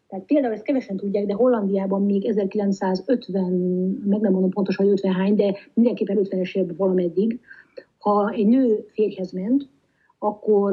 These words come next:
a férjét, férje engedélye kellett hozzá, írásbeli engedélye,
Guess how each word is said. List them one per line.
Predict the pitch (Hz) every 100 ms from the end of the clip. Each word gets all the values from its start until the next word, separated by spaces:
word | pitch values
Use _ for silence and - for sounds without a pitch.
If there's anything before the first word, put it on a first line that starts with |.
| 220
a | 202
férjét, | 196 269 233 208 190 233
férje | - 247 226 311
engedélye | 285 233 190 190 190 180
kellett | 185 180 175
hozzá, | 190 202
írásbeli | 233 202 190 190 208
engedélye, | 196 185 180 180 214